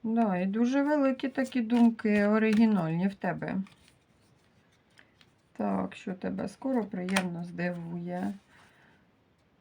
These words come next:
Так, дивися, ти скоро вийдеш з підвішеного стану.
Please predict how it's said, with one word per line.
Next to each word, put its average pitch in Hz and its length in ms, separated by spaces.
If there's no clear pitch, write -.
Так, 196 580
дивися, 202 640
ти 247 180
скоро 240 380
вийдеш 185 340
з - 40
підвішеного 190 840
стану. 190 520